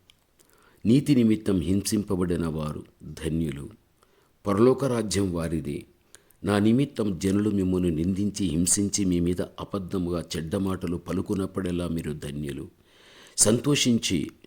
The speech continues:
ఆనందించుడి, పరలోకమందు మీ ఫలం అధికమగును అని మత్తయి ఐదు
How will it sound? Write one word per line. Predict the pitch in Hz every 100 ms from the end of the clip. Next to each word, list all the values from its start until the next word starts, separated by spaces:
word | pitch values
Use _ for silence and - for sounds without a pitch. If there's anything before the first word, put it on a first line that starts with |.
| _ _ _ -
ఆనందించుడి, | 90 101 110 107 101 101 85 82 80 - _ _ _ _ _ _ _ -
పరలోకమందు | 104 131 143 143 127 113
మీ | 98 95
ఫలం | 90 90 92 85
అధికమగును | 90 92 92 85 85 85 85
అని | 76 76 - _ _ _ _ - _ -
మత్తయి | 113 - 123
ఐదు | 104 90 92 98